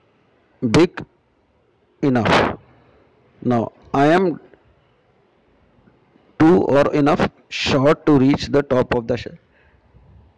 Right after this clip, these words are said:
Here the word will be too, T double O. Harrison wasn't fast, too oblique enough to win the race. Now see, it would be enough.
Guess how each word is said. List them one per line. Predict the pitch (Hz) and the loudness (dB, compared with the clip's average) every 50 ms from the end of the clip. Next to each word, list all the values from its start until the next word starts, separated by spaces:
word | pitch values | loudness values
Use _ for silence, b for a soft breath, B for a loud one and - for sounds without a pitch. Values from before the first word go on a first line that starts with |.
| _ _ _ _ 127 | _ _ _ _ -10
Here | 135 156 170 147 | -6 -6 -6 -4
the | 143 143 | -4 -4
word | 131 131 127 127 120 | -2 -2 -4 -4 -4
will | 120 120 127 | -4 -4 -2
be | 160 208 | -2 -4
too, | 202 - - 147 117 104 98 - | -4 -4 -4 -2 -2 -2 -4 -4
T | - 131 123 | -4 -4 -2
double | 113 110 101 101 98 95 | -2 -4 -6 -6 -8 -10
O. | - - _ _ _ _ _ _ _ _ _ _ _ _ _ _ _ _ _ _ _ _ _ _ _ _ _ _ _ _ _ _ _ _ _ _ _ _ _ _ _ _ _ _ _ _ _ _ _ _ _ _ _ _ _ _ _ _ _ _ _ _ _ _ _ _ _ _ _ 466 _ _ _ _ _ _ _ _ - - - - _ _ - - - - _ _ _ _ _ _ _ _ _ - | -14 -18 _ _ _ _ _ _ _ _ _ _ _ _ _ _ _ _ _ _ _ _ _ _ _ _ _ _ _ _ _ _ _ _ _ _ _ _ _ _ _ _ _ _ _ _ _ _ _ _ _ _ _ _ _ _ _ _ _ _ _ _ _ _ _ _ _ _ _ _ _ _ _ _ _ _ _ _ -20 -20 -20 -20 _ _ -20 -20 -20 -20 _ _ _ _ _ _ _ _ _ -8
Harrison | - 123 123 131 143 143 - 180 180 175 156 | -4 -2 0 0 0 2 0 0 0 0 2
wasn't | 131 139 139 131 143 156 160 | 2 2 2 2 0 -2 -2
fast, | - 143 131 127 123 135 135 127 - - - _ _ _ _ _ - | -2 -2 -2 0 0 0 0 -2 -2 -6 -12 _ _ _ _ _ -4
too | 139 147 151 | -2 -2 0
oblique | 131 127 117 123 143 135 - | 0 -2 -2 -2 -4 -4 -4
enough | 131 123 135 151 - - | -4 -4 -4 -4 -6 -8
to | 135 | -8
win | 117 113 123 120 120 | -6 -6 -6 -6 -6
the | 117 120 | -6 -8
race. | 113 110 104 - - - _ _ _ _ _ _ _ _ _ _ _ _ _ _ _ _ _ _ _ _ _ - | -8 -10 -12 -14 -18 -20 _ _ _ _ _ _ _ _ _ _ _ _ _ _ _ _ _ _ _ _ _ -14
Now | 135 135 | -12 -12
see, | 131 - 147 123 95 - - _ _ _ _ _ _ _ _ _ _ _ _ _ _ - | -12 -12 -14 -14 -14 -16 -20 _ _ _ _ _ _ _ _ _ _ _ _ _ _ -18
it | 123 - | -16 -12
would | 117 120 113 113 | -12 -12 -10 -8
be | 143 190 202 - - | -8 -8 -8 -8 -6
enough. | 143 139 131 117 101 - - - | -4 -4 -4 -4 -6 -10 -18 -20